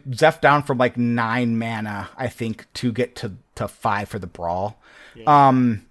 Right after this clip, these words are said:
Speaker 1: and then the outcome, uh, it wasn't bad, but it wasn't good. Uh, but, like, it definitely missed a full board clear. But I, I'm not
Speaker 2: Well, and
Speaker 1: really, I think the part that I think surprised me the most was that it was fairly obvious.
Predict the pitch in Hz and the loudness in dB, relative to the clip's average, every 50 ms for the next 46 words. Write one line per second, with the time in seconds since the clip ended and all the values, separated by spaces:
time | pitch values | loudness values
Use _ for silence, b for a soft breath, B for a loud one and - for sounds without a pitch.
0 | _ _ - 143 143 143 135 135 131 131 131 127 127 123 123 113 110 120 - _ | _ _ 0 2 4 4 4 4 4 4 4 4 4 4 2 0 -2 -6 -12 _
1 | _ _ _ _ _ _ 131 127 131 123 123 123 - - 127 120 117 113 110 110 | _ _ _ _ _ _ 0 0 2 4 4 2 2 2 0 2 2 0 -2 -4
2 | 113 110 113 113 113 117 123 131 117 110 101 92 95 98 101 101 92 98 101 95 | -6 -8 -6 -6 -2 0 0 0 0 0 -2 -4 -2 -2 -2 -2 -4 -6 -8 -8
3 | 95 90 85 82 - 85 87 92 104 - b b b b b b b _ - 156 | -10 -12 -12 -14 -12 -10 -10 -10 -12 -14 b b b b b b b _ 2 4
4 | 143 135 131 127 127 131 - - - 131 - 160 160 160 160 151 147 180 165 131 | 6 6 6 4 2 0 -2 -6 -12 0 4 4 4 4 4 2 0 0 0 2
5 | 165 156 151 151 143 131 - 143 - 139 131 110 113 117 120 - - 170 185 180 | 4 4 4 2 0 -2 -4 -4 -2 -2 -2 0 0 -2 -2 0 -2 -4 -4 -4
6 | _ _ _ - 156 143 - - _ _ _ _ - _ - 175 170 - - 175 | _ _ _ 2 2 2 2 -2 _ _ _ _ -12 _ -4 -4 -2 0 0 0
7 | 165 165 170 185 160 160 160 170 214 220 190 - _ _ _ _ _ _ _ b | 2 4 4 4 4 4 2 2 0 -4 -4 -8 _ _ _ _ _ _ _ b
8 | b b b b b b b b - - - - 254 269 262 - - - 165 - | b b b b b b b b -6 -6 -4 -2 -2 -2 -2 0 -2 -2 -2 -2
9 | _ _ _ _ - - 190 185 180 - - 160 - - 147 143 135 - _ _ | _ _ _ _ 0 2 2 2 2 2 2 2 2 2 0 0 -2 -6 _ _
10 | - 175 156 - - - 147 127 - - - - 120 123 135 139 135 - 139 139 | -10 -8 -8 -8 -6 -6 -6 -6 -6 -6 -2 2 2 4 4 2 2 0 -2 0
11 | 127 123 113 110 110 113 123 156 - - - 123 131 127 123 - 135 123 123 123 | 0 0 0 0 2 2 0 0 -2 -6 -2 0 2 2 2 2 2 2 2 0
12 | - b b b b b b b b b b b b b _ _ _ _ _ - | -2 b b b b b b b b b b b b b _ _ _ _ _ -2
13 | 143 135 143 - - - - - - - - - - - - 156 139 135 151 175 | 0 0 0 0 -2 -8 -14 -16 -18 -18 -20 -20 -20 -4 0 2 4 6 6 4
14 | 180 185 190 190 190 196 190 185 208 220 226 - | 4 6 6 6 6 6 4 2 2 0 0 0